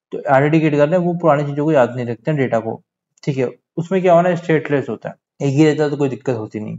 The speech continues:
अब थोड़ा बारे में जान लेते हैं। Stateless transformation in Apache Spark। Stateless transformation in Apache Spark refer to the operation that do not depend on, that do not depend on, on the data's, uh, previous state।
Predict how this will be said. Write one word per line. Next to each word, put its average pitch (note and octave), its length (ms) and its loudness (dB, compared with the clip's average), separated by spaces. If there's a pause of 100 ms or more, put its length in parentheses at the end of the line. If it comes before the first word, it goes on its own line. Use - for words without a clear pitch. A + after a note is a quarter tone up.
(140)
अब E3 180 0
थोड़ा E3+ 140 6
बारे D#3 200 6
में D#3+ 100 2
जान C#3+ 200 2
लेते C3+ 180 -4
हैं। D#3+ 200 -4 (260)
Stateless A#3+ 640 2
transformation F3+ 720 4
in F#3 160 -2
Apache D3 480 4
Spark। C#3 340 -2 (220)
Stateless G3+ 440 4
transformation E3+ 640 4
in E3+ 80 0
Apache C#3+ 560 2
Spark C#3 420 2 (120)
refer A3 200 6 (140)
to A3 160 4
the G3+ 80 8 (100)
operation F3 640 2
that E3 260 6
do C#3+ 80 0 (140)
not F3+ 260 6
depend D#3 460 2 (240)
on, C3+ 260 4 (240)
that D3+ 220 4
do D#3 100 2
not E3+ 240 4
depend E3+ 380 4
on, C#3+ 360 2 (340)
on C#3 260 0
the D3+ 100 8 (320)
data's, C3+ 580 2
uh, A#2 280 2 (180)
previous C3 480 0
state। - 320 -10